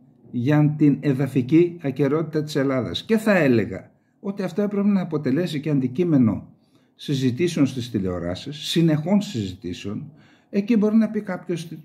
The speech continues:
ε, γιατί εγώ δεν λέω ότι τα λέω όλα σωστά, μπορεί να υπάρχει κάποιο κενό σε αυτά που λέω, μπορεί να κάποιο, κάτι να μην είναι σωστό, μέσα από το διάλογο βγαίνουν αυτά. Το θέμα είναι όμως ότι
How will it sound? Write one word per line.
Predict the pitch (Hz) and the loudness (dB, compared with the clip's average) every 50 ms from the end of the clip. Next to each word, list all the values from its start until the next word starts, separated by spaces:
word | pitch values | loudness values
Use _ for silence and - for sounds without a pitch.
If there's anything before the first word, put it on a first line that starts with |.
| _ - | _ -14
ε, | - 147 156 | -8 -6 -4
γιατί | 139 135 151 156 151 165 | -2 0 0 0 2 2
εγώ | 170 160 165 175 | 2 2 2 0
δεν | 165 175 175 | 0 0 0
λέω | 175 160 135 104 - - - | 0 0 0 0 -2 -8 -10
ότι | - - 135 - - 135 | -6 -6 -6 -6 -6 -10
τα | - - 131 123 | -6 -4 0 0
λέω | 127 127 123 120 | 2 2 4 4
όλα | 120 113 110 | 4 2 2
σωστά, | 107 - 113 104 - 165 190 214 - - - - _ _ _ _ _ | 0 -2 -4 -4 -2 -2 -2 -2 -2 -6 -14 -20 _ _ _ _ _
μπορεί | - 226 208 | -6 0 2
να | 220 214 | 2 2
υπάρχει | 202 208 208 208 202 | 2 2 0 -2 -2
κάποιο | - 214 202 - 208 190 | -2 -4 -4 -2 -2 0
κενό | 190 - 175 151 151 151 147 151 151 | 2 2 4 4 4 6 4 4 2
σε | 151 - 160 | 0 -2 -4
αυτά | 147 - 170 160 | -6 -6 -6 -6
που | 156 151 147 | -2 -2 0
λέω, | 139 143 151 156 151 | 0 2 2 0 0
μπορεί | 151 160 170 160 | 0 -2 -4 -4
να | 165 170 | -6 -6
κάποιο, | 170 175 165 156 165 151 151 | -8 -8 -8 -8 -8 -8 -6
κάτι | - 170 160 160 160 | -4 -4 -4 -2 -2
να | 156 151 | 0 0
μην | 156 160 170 | 0 0 0
είναι | 170 165 | -2 -2
σωστό, | - - 131 113 - 160 | -2 -2 -4 -2 0 2
μέσα | 151 147 147 147 - | 4 4 4 2 0
από | 160 160 | -2 -2
το | - 147 | -2 -2
διάλογο | 131 123 135 147 160 165 151 131 120 113 | 0 -2 -4 -4 -2 0 2 2 2 2
βγαίνουν | 107 104 113 110 110 107 101 101 | 0 0 2 2 2 2 2 0
αυτά. | 98 - - 113 113 123 120 - - - - - - - - - - _ _ _ _ _ _ _ | -2 -4 -4 -4 -4 -4 -6 -10 -16 -20 -20 -20 -20 -20 -20 -20 -20 _ _ _ _ _ _ _
Το | - 127 | -8 -6
θέμα | 120 123 147 143 151 156 | -4 -2 0 0 0 2
είναι | 160 175 175 170 165 | 0 0 0 2 2
όμως | 147 135 131 131 131 143 151 147 - - - - - - _ - - - 117 | 2 4 4 4 4 2 0 -4 -8 -12 -16 -20 -20 -20 _ -18 -14 -12 -8
ότι | 117 127 123 123 - 127 120 | -6 -6 -4 0 0 0 0